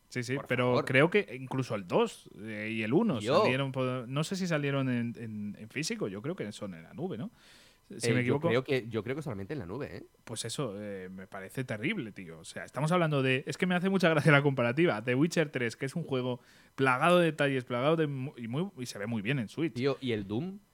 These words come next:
Speaker 2: Eh,
Speaker 1: Eh,
Speaker 2: el
Speaker 1: el
Speaker 2: Doom
Speaker 1: Doom,
Speaker 2: Eternal
Speaker 1: ah.
Speaker 2: en, en Nintendo
Speaker 1: <laughs>
Speaker 2: Switch. O sea, ¿pretendes
Speaker 1: Es
Speaker 2: decirme tú a
Speaker 1: que
Speaker 2: mí que Resident Evil siete no lo mueve Nintendo Switch, pero Doom Eternal sí?
Speaker 1: Ya, es que
Speaker 2: ¿En serio?
Speaker 1: no
Speaker 2: O sea,
Speaker 1: sé.
Speaker 2: ¿qué, qué diferencia hay? Porque para Doom Eternal tuvieron que hacer cambios.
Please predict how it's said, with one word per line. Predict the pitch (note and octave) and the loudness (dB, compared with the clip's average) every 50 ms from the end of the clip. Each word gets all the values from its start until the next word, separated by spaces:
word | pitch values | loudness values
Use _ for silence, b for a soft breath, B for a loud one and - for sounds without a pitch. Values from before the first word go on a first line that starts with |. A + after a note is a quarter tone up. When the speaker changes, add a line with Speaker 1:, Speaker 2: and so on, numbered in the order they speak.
| _ _ | _ _
Speaker 2:
Eh, | - G#2+ G2+ G2 - | -8 -6 -4 -4 -4
Speaker 1:
Eh, | - | -4
Speaker 2:
el | G#2 A2 | -4 -2
Speaker 1:
el | A2+ | 0
Speaker 2:
Doom | A2 A2+ B2 | 2 2 4
Speaker 1:
Doom, | D3 C#3+ | 4 4
Speaker 2:
Eternal | C3+ C3 D3+ D#3+ F3 E3 D#3+ E3 F3+ G3+ G3+ - | 4 4 2 2 4 2 2 0 0 -2 -4 -8
Speaker 1:
ah. | - - - - | -14 -14 -6 -2
Speaker 2:
en, | C#3 C#3 C#3 G#2+ | -2 -2 0 0
en | C#3 D3 C#3 | 0 0 2
Nintendo | C#3 C3+ C#3 C3+ C#3 C#3 C#3 C#3 | 2 0 0 -2 -2 -2 -2 -2
Speaker 1:
<laughs> | A#2+ | 0
Speaker 2:
Switch. | A2+ G3 G#3 F2+ - | 0 0 0 0 -2
O | - | -2
sea, | - B2+ G2+ F#2+ | 0 0 0 0
¿pretendes | - A2 G#2 G2+ - C#3 E3 G3+ | 2 0 2 2 2 2 4 4
Speaker 1:
Es | G3+ F#3+ | 4 4
Speaker 2:
decirme | F3 - F#3+ F3 F3+ E3+ | 4 2 2 2 2 2
tú | D3+ E3 | 2 2
a | |
Speaker 1:
que | D#3+ | 2
Speaker 2:
mí | F3 F3 | 2 2
que | - - D#3+ | 2 2 2
Resident | D3+ F3+ F3 - - E3 D#3+ E3 | 4 2 2 2 2 2 4 2
Evil | E3 D#3+ D#3 D3+ C#3+ | 2 2 2 0 0
siete | - - D#3+ E3 D#3 - D3+ | 0 2 2 2 2 2 0
no | C#3+ D3 D3+ | 0 2 2
lo | D3+ | 2
mueve | C#3+ C#3 D3 D#3 D3 C#3 | 2 2 4 4 4 2
Nintendo | C#3 C3 B2 C#3+ C#3 C3 | 2 0 0 0 0 0
Switch, | C3 - D3 D3 - - | 0 0 -2 -4 -4 -2
pero | - C#3 B2+ B2 | 0 2 2 2
Doom | C3 C#3 D3 C#3+ | 2 0 0 0
Eternal | C#3 C#3 D3 C#3+ C#3 C#3+ C#3 C#3+ | 0 0 -2 -2 -2 -2 -4 -4
sí? | - - E4+ - _ _ _ - - - | -4 -6 -6 -6 _ _ _ -12 -12 -10
Speaker 1:
Ya, | - A2 A2 G2 - - - | -10 -12 -12 -12 -14 -14 -14
es | - - - | -14 -14 -12
que | - - G2+ F#2 G#2+ | -10 -10 -4 -2 -2
Speaker 2:
¿En | G#2+ | 0
serio? | G2+ - D#3 G3 A#3+ C4 C#4+ D4+ | 2 4 4 4 4 4 2 0
Speaker 1:
no | A#2 C3 | 0 2
Speaker 2:
O | |
sea, | C3 C#3+ A2+ | 4 4 4
Speaker 1:
sé. | B2+ B2+ | 4 2
Speaker 2:
¿qué, | B2+ B2+ - | 0 -2 2
qué | - C#3+ | 4 6
diferencia | C3 B2+ B2 - C3 A#2 A#2 A#2 - - G2 A2+ | 6 6 6 6 6 6 6 4 4 4 6 6
hay? | F#3+ A3+ B2 | 6 6 4
Porque | - B2 G2+ F#2+ A2 | 2 0 -2 -2 -2
para | - G#2 F#2+ F#2 | -2 -2 0 0
Doom | F#2 G#2+ A#2+ B2 | -2 -2 -2 -2
Eternal | A#2+ G#2+ C#3 C3+ C#3 D#3+ F3+ F#3+ | -2 0 0 0 0 0 0 0
tuvieron | - C3 A2 G#2 A2 | 0 0 0 -2 -2
que | - | -4
hacer | A2 - A#2 G#2 | -4 -4 -4 0
cambios. | - C#3 C#3 C3 G2+ F2+ D2 - - | 2 2 2 2 2 -2 -4 -8 -12